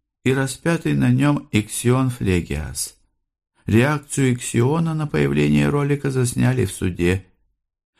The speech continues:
Показать видео? Не надо. Изложи вкратце. Судороги, вопли, пена изо рта. Что он кричал? Умолял снять его с колеса,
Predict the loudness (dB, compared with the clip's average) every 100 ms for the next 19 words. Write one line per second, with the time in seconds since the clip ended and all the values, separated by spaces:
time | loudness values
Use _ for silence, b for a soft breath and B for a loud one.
0 | _ 0 0 0 0 0 -2 0 0 -2
1 | -2 _ _ _ _ _ -12 -6 -2 0
2 | -2 -4 -12 -20 _ _ _ _ _ _
3 | _ _ -12 -10 -6 -6 -4 -4 -6 -8
4 | -8 -6 -6 -6 -6 _ _ _ _ _
5 | _ _ _ _ -2 0 2 0 -2 -4
6 | -8 -10 _ _ _ -6 0 0 0 -2
7 | -4 -4 _ _ _ _ _ _ 0 0
8 | 0 -2 -2 -4 -6 -6 -6 -8 _ _
9 | _ _ _ _ _ _ -14 -6 -4 -2
10 | -4 -6 -6 -2 -2 -2 -6 -12 _ _
11 | _ _ _ _ _ _ _ -2 0 0
12 | 0 0 0 -4 -4 0 0 0 0 0
13 | 0 -4 -4 -2 -2 -4 -6